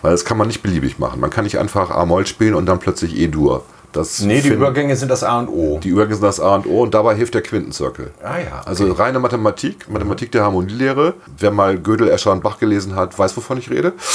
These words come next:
Speaker 1: <laughs> Eigentlich ist Musik nämlich reinste Mathematik. Ganz schön. Und zwar immer so, dass man eine Grundstruktur hat, an sich wieder, eine, eine sich wiederkehrende Formel, ein sich wiederkehrender Algorithmus, der dann durchbrochen wird.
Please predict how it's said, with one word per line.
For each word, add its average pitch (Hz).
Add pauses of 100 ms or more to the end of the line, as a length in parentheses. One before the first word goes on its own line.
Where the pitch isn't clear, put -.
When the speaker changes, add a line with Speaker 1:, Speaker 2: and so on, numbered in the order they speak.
(300)
Speaker 1:
<laughs> -
Eigentlich 120
ist 107
Musik 110
nämlich 101
reinste 95
Mathematik. 82 (180)
Ganz 107
schön. -
Und 87
zwar 101
immer 123
so, 120
dass 107
man 104
eine 85
Grundstruktur 156
hat, 170 (320)
an 90
sich 85
wieder, 82
eine, 80 (140)
eine 76
sich 73
wiederkehrende 101
Formel, 123
ein 95
sich 73
wiederkehrender 82
Algorithmus, 95 (240)
der 87
dann 90
durchbrochen 87
wird. 64